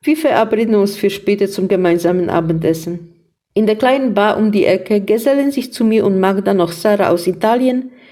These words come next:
sowie Jens und Tobias aus Berlin.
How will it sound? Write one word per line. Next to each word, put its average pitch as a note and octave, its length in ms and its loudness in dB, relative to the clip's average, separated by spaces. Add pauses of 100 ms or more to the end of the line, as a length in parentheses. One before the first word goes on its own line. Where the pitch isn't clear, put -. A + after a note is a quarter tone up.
(120)
sowie C#4+ 400 0
Jens G#3 320 2
und G#3 200 0
Tobias F3+ 520 0
aus E3+ 200 -2
Berlin. D#3+ 380 0